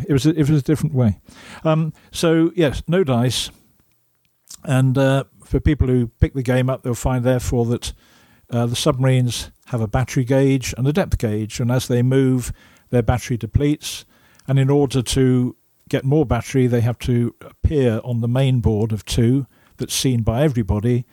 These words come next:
do the snort or the snorkeling move. That gives them some battery back, and then away they go and disappear.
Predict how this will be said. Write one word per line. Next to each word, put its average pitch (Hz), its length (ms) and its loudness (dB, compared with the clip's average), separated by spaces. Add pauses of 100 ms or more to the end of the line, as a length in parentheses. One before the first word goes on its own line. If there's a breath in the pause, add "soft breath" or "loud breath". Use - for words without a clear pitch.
(360 soft breath)
do 123 180 2
the 110 140 0
snort 143 720 0
or 120 60 -4
the 113 60 -4
snorkeling 127 640 0
move. 113 500 0 (400 soft breath)
That 127 220 -4
gives 131 240 0
them 117 140 0
some 110 200 -2
battery 139 320 -2
back, 113 320 -2
and 113 120 0
then 117 120 0
away 113 240 4
they 113 140 2
go 117 140 0
and 117 120 0
disappear. 117 560 0